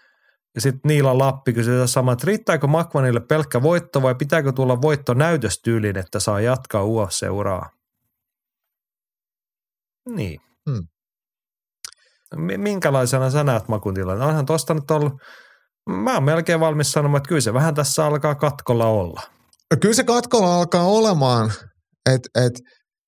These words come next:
Speaker 2: et voitto olisi, olisi nyt kyllä todella, todella, todella tärkeä.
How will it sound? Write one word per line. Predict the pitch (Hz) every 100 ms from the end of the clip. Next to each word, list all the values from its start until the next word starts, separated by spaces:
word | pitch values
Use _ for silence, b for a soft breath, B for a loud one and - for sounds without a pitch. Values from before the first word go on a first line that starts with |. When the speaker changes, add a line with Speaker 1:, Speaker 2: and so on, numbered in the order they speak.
| _ _ _ -
Speaker 2:
et | - 104 _ _ _ _ _ _ _ _ _ _ _ _ _ _ _ _ _ - 151
voitto | 208 220 220 175
olisi, | 175 - -
olisi | 151 180 160
nyt | 180
kyllä | 190 170 - _ _ _ _ _ -
todella, | 196 165 135 107
todella, | - 123 117 110
todella | 160 151 127 110
tärkeä. | 101 117 104 104 135 143